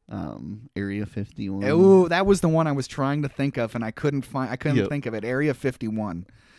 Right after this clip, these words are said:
Speaker 2: And then I've mentioned this one before. Aerosmith Revolution was one that I really liked to play
Speaker 1: Nice.
Speaker 2: at Pocket Change. Uh, Time Crisis, a more
Speaker 1: Oh,
Speaker 2: modern
Speaker 1: yeah,
Speaker 2: one,
Speaker 1: Time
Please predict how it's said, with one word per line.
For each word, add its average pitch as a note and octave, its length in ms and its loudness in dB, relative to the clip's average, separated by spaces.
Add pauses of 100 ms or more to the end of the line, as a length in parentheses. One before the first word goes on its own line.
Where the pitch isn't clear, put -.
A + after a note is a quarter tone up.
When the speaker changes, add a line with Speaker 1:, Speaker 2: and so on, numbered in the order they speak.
(180)
Speaker 2:
And A2+ 80 -4
then A#2+ 100 -4
I've D3+ 140 -4
mentioned C3 320 -4
this G#2+ 140 -6
one G2+ 100 -6
before. F#2+ 400 -6
Aerosmith C3+ 580 -4
Revolution G#2+ 600 -4
was F2+ 120 -10
one G#2 140 -6
that F#2+ 100 -6
I F#2 140 -12
really E2 260 -12
liked F2 280 -12
to G2 100 -2
play F#2 140 -4
Speaker 1:
Nice. E2 100 -10
Speaker 2:
at - 60 -16
Pocket E2+ 320 -12
Change. E2+ 380 -14 (460)
Uh, F2 140 -10
Time A#2 260 -6
Crisis, D#3+ 480 -2
a C#3+ 40 -2
more B2+ 160 4
Speaker 1:
Oh, B2 40 2
Speaker 2:
modern C3 300 4
Speaker 1:
yeah, D3+ 100 4
Speaker 2:
one, D#3+ 180 4
Speaker 1:
Time G#2 140 2